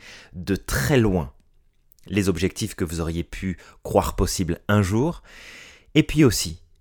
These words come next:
eh bien, une tonne de magie dans tous les domaines de votre vie pour que vous puissiez vous épanouir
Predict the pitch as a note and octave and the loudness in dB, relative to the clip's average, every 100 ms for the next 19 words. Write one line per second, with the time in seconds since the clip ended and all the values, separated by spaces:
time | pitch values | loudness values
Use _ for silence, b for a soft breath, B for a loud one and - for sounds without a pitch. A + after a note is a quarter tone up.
0 | A2+ G2+ F#2+ G#2 G2+ F#2+ F2+ - _ _ | -4 0 2 4 4 2 -2 -6 _ _
1 | _ _ C3 B2+ A#2 D3+ C3+ B2 A2+ G#2 | _ _ 0 0 2 4 4 6 4 4
2 | F#2+ F#2 G2 - _ F2+ A2+ F#2+ - A#2 | 4 0 -4 -8 _ 2 4 4 0 0
3 | G#2+ F#2 F#2 F#2 F#2 E2 F2 - E2 D#2+ | 4 4 4 2 0 0 -2 -4 -6 -6
4 | F#2+ b b b b G2 - G2+ G2 - | -10 b b b b -4 0 0 -2 -2
5 | C3+ G#2 F#2+ A2+ A#2+ A2+ G2+ G#2+ D3 | 0 0 0 2 2 2 2 0 -4